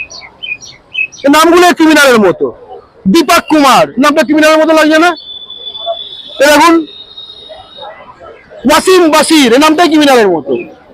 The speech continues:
দেখুন, এই নামটা দেখুন, বাদল সিং বালিয়ান, এই নামটাই ক্রিমিনালের মতো।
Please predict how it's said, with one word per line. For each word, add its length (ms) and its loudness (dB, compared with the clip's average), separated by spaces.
দেখুন, 320 0
এই 120 0
নামটা 280 2
দেখুন, 380 2
বাদল 480 2
সিং 300 2
বালিয়ান, 480 2
এই 260 -2
নামটাই 360 2
ক্রিমিনালের 440 0
মতো। 300 -6